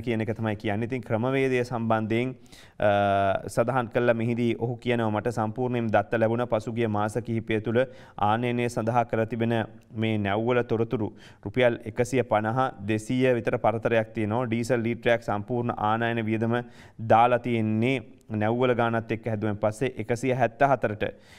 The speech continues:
ඉතින් ඔය ගානට ගෙනලා දෙසිය පනහට දෙන්න පුළුවන්ද, අ, මේ ඩොලර් එකසිය හැත්තහතරට කියලා දාලා තියෙන බැරල් එක. ඉතින් එහෙම කරාම ආනයන වියදම අනුව ඩීසල් ලීටරයක් තුන්සිය පනහක් වෙන්නෙත් නෑ කියන එක ඊයේ, අ, ඔවුන් සඳහන් කර සිටියා. ඒ අනුව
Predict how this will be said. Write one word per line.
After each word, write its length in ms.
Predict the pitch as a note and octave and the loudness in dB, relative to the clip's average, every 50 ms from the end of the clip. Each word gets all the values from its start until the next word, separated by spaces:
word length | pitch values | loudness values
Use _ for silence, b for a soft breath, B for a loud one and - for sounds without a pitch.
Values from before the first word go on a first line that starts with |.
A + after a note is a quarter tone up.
| B B | B B
ඉතින් 280 | B - B2 A#2 A2 - | B -2 0 0 0 0
ඔය 200 | - A2+ A#2+ B2 | 2 2 2 2
ගානට 340 | A#2 B2+ B2 B2+ B2+ A#2 C3 | 2 2 2 2 0 -2 -2
ගෙනලා 260 | A2 A#2 A#2+ B2+ C3 | -2 0 0 0 0
දෙසිය 280 | A#2+ A#2 A2+ G#2 B2+ B2 | 0 0 -2 -2 -2 -2
පනහට 380 | G#2+ A#2+ A#2+ A#2+ B2+ A#2 A#2+ A2 | -2 -2 -2 -2 0 0 0 0
දෙන්න 200 | A2+ A2+ A#2 A2+ | -2 -2 -2 -4
පුළුවන්ද, 400 | A2+ A#2+ A2 A2+ A2+ A2+ A#2 A2+ A#2+ A#2+ - - - - - | -4 -4 -2 -2 -2 -2 0 0 0 0 -2 -6 -16 -20 -14
අ, 220 | - G2 G2+ G2 G2 | -6 -2 -2 0 0
මේ 160 | G#2 G#2+ G#2 | 0 -2 -2
ඩොලර් 280 | G2+ G#2 G#2+ A2+ A#2 | 0 2 2 2 2
එකසිය 320 | A#2 G#2 B2+ A2+ C3 B2 A#2 | 0 -2 -2 -2 0 0 2
හැත්තහතරට 480 | A#2 A2 - - B2 B2+ - A2+ A2 A2 | 2 0 0 0 -2 0 0 -2 -2 -2
කියලා 180 | A2 A2+ G#2+ G#2 | -2 0 0 4
දාලා 240 | G#2+ G#2 G#2 G#2 G#2 | 4 4 4 2 0
තියෙන 180 | A#2 A2 G#2+ | -2 -2 0
බැරල් 280 | G2+ G2+ G2+ G#2+ G#2+ A2+ | 0 2 2 0 0 -2
එක. 100 | A#2 - - - B B B B B B | -2 -4 -6 -10 B B B B B B
ඉතින් 180 | B - A#2+ A#2 | B -2 0 0
එහෙම 140 | A2+ B2+ C3+ | 2 2 2
කරාම 280 | B2+ B2+ B2+ C3 C3 B2 | 2 2 2 2 2 2
ආනයන 400 | G#2+ G#2+ A2+ B2 B2 B2+ B2+ A#2+ | 2 2 2 0 0 0 0 0
වියදම 280 | A#2 A#2 A#2+ B2 B2 B2 | 0 0 0 0 0 0
අනුව 200 | A#2+ B2+ B2+ B2 | 0 0 0 0
ඩීසල් 360 | A2+ A2+ A#2+ A2+ C#3 C3 B2 | 0 -2 -2 -2 -2 -2 -2
ලීටරයක් 420 | A#2 B2+ A#2+ - - B2+ B2+ - - | -2 -4 -4 -2 0 -2 -2 -2 -2
තුන්සිය 320 | - A#2 A2+ - - C3 | -6 -6 -4 -2 -2 -4
පනහක් 380 | A#2 - A#2+ B2+ C#3+ C#3+ C3 - | -2 -2 -4 -2 -2 -4 -4 -4
වෙන්නෙත් 340 | - C3 B2+ B2 B2 A#2 - | -4 -2 -2 -2 -4 -4 -4
නෑ 200 | A2+ A2+ A2+ A2+ | -4 -2 -2 -2
කියන 180 | A2 B2 A2+ A2+ | -2 -2 -4 -2
එක 120 | A2 - | 0 0
ඊයේ, 800 | B2 A#2+ A#2+ - - - - - - - A#2+ A#2+ B2 A#2 A2 G2+ - G2+ - | 0 0 -2 -6 -14 -20 -20 -14 -8 -4 -2 0 2 2 2 0 -2 -4 -4
අ, 280 | G2+ G#2+ G#2 G#2 G2+ G2 | 0 2 2 2 2 0
ඔවුන් 280 | - A#2+ B2 B2 B2 A#2 A2+ - - - | 0 -2 -2 0 -2 -4 -6 -8 -14 -12
සඳහන් 460 | A#2 - A#2+ G#2+ A2+ A#2 A2+ A2 G#2+ | -8 -6 -4 -2 -2 -2 -2 -4 -2
කර 160 | - A#2 A#2 | -4 -4 -4
සිටියා. 360 | A2+ C#3 B2+ A#2+ C#3+ C#3+ C#3+ - - B B B B B | -4 -4 -4 -2 -2 -2 -2 -4 -8 B B B B B
ඒ 200 | G#2+ A2 B2 B2+ | 0 2 2 2
අනුව 240 | B2 C3 C3 C3+ | 2 2 0 0